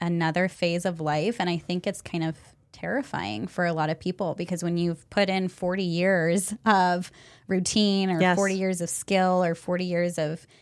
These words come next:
Speaker 1: getting up and having, like, I don't wanna say purpose because I think there's gr-, much greater purpose than just what we do for a living. But especially being, like, a nurse, that's so important. Like, you're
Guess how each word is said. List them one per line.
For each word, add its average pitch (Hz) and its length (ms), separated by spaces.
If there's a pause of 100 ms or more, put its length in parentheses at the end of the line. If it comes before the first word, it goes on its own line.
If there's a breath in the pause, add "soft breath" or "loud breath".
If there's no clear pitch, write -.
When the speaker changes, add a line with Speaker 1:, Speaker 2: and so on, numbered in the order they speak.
(140 soft breath)
Speaker 1:
getting 196 260
up 185 160
and 175 100
having, 175 520
like, 160 420 (760)
I 214 40
don't 220 100
wanna 202 180
say 180 120
purpose 185 460
because 170 220
I 160 100
think 165 200
there's 156 260
gr-, 165 420
much 180 420
greater 156 280
purpose 156 380
than 156 280
just - 260
what 156 200
we 151 100
do 156 500
for - 200
a 160 60
living. 190 540 (360 loud breath)
But 208 280 (200)
especially 233 480
being, 202 200
like, 202 200
a 175 40
nurse, 185 460
that's 175 220
so 180 340
important. 220 640
Like, 175 240
you're 170 340